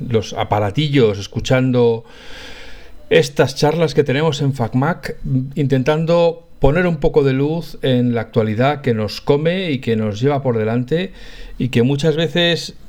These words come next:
sin saberlo, va a marcar el futuro. Aunque hoy nos parezca que es materia de chascarrillo o de noticia intrascendente, son, eh, a veces situaciones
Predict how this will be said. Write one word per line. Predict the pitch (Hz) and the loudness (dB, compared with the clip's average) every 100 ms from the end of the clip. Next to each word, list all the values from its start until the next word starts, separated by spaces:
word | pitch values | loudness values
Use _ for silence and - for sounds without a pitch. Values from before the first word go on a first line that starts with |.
| - - | -14 -6
sin | - 147 139 | 0 2 2
saberlo, | 135 131 151 170 170 180 - | 2 2 2 2 2 0 -4
va | 131 139 151 | 0 2 2
a | |
marcar | 151 147 - 143 156 147 - - - - | 0 -2 0 2 2 0 -8 -18 -18 -2
el | - - | 2 6
futuro. | - 208 - 117 - - | 6 4 -2 -4 -10 -4
Aunque | 117 110 120 | -4 0 2
hoy | 120 147 | 4 2
nos | 151 160 | 0 -2
parezca | - 143 156 156 156 139 | 0 2 2 2 -2 0
que | 139 | 0
es | 135 | 0
materia | 131 127 147 147 143 | 0 2 2 2 2
de | 127 127 123 120 113 - - - - - - | 2 2 2 0 -2 -12 -16 -16 -16 -16 -4
chascarrillo | - 123 - 107 110 180 160 139 | 0 2 2 -2 0 2 4 4
o | 131 - 120 120 | 2 2 4 4
de | 117 113 | 2 0
noticia | 113 151 147 170 | -2 -4 -2 0
intrascendente, | 160 143 143 139 147 143 165 170 - | 0 0 0 0 -2 0 0 0 -4
son, | - - 139 147 151 143 143 - | -4 2 2 2 -2 -2 -4 -4
eh, | 120 113 110 | -2 0 0
a | |
veces | 117 139 151 143 - | 0 2 0 0 -4
situaciones | - 131 120 143 147 160 156 | -2 0 2 4 4 2 -2